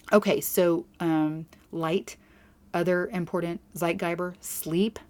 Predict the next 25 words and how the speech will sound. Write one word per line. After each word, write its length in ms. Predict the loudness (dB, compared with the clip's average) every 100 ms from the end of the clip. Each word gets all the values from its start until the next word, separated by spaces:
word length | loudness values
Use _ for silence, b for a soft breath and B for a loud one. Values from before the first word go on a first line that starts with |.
| _ -20 -18
And 80 | -14
like 140 | -12 -10
I 40 |
said, 280 | -2 0 0
you 80 | 0
wanna 220 | -4 -4
be 100 | -6
in 80 | -8
a 60 |
good 280 | 2 4 4
deep 220 | 2 -4
sleep 260 | 0 0 0
by 120 | -2
midnight 580 | 0 4 4 4 0 -2
when 220 | -4 -2
leptin 320 | -4 -4 -6
is 160 | -6 -10
ready 560 | -8 2 6 6 4
to 120 | 0 -2
give 160 | 0
its 160 | -2 -4
report 380 | -8 -4 -6 -4
to 100 | -8
the 60 |
hypothalamus. 920 | -6 -8 -8 -2 2 2 0 -4 -10